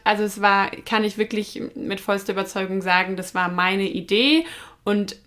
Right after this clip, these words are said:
daraus habe ich dieses Produkt entwickelt. Jetzt könnte aber ja jemand sagen, also dass Handlettering nun mal eine meditative Wirkung hat,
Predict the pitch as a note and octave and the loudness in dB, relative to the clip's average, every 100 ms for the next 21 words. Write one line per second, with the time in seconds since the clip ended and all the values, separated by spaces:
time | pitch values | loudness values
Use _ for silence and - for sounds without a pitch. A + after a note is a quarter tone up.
0 | _ - F#3+ F#3 A3 G3+ G3 - F#3+ F#3+ | _ 2 2 4 -2 -4 -6 -6 -6 -6
1 | - - - G#3+ - C4+ C#4 - C4+ B3+ | -8 -14 -8 -6 -2 -2 -2 -4 -2 0
2 | C#4+ C#4 D4 C#4 - - - - - - | -2 0 -2 -2 -10 -20 -20 -20 -12 -6
3 | G3 - A3 C4 D4+ - - A3 G#3+ G#3 | -6 -2 4 6 6 2 2 4 4 2
4 | G#3+ G3 G3 D#3+ F3+ A#3 C4 D4+ D4+ _ | 2 0 2 4 4 4 4 4 2 _
5 | _ _ _ _ _ _ - - G3 F3 | _ _ _ _ _ _ -8 -2 -2 4
6 | A3 A#3+ G#3+ G3+ G3 F#3+ - G3+ G3 G3+ | 2 2 0 0 2 0 0 0 2 2
7 | G3 F#3+ F#3+ F#3 F#3 F#3 F#3+ F3 G3 A3+ | 0 0 -2 -4 -4 -4 -2 0 0 2
8 | B3+ A3+ A#3 | 0 2 2